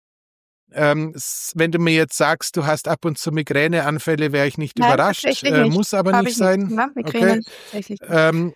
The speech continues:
Speaker 1: und, äh, auch im Zyklus bleibt die Temperatur immer
Speaker 2: Mhm.
Speaker 1: flach.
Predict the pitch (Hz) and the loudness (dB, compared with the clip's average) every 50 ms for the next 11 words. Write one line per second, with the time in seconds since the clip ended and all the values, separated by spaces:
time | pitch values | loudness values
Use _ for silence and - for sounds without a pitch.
0 | _ _ - 156 156 160 165 165 160 - _ _ - - - 170 175 160 160 160 | _ _ 0 2 2 2 2 -2 -6 -8 _ _ -14 -10 -4 0 2 4 4 4
1 | 156 135 - _ _ _ _ _ _ 127 131 143 160 165 143 123 - - - - | 2 0 -2 _ _ _ _ _ _ -2 0 2 2 0 -2 -4 -10 -10 -4 -2
2 | 151 156 143 - - - 185 170 - 180 165 147 - - - 151 143 139 143 - | -2 -2 -2 -4 -2 -2 -2 -2 0 0 -2 -2 -2 -4 -2 0 0 0 0 -2
3 | - 160 135 - 147 143 131 - 160 143 139 135 - - - 147 151 143 - - | -6 -10 -6 -4 -4 -4 0 0 0 2 2 0 0 0 0 2 4 4 4 4
4 | 123 110 110 - 92 95 - - | 2 2 0 -4 -6 -8 -8 -12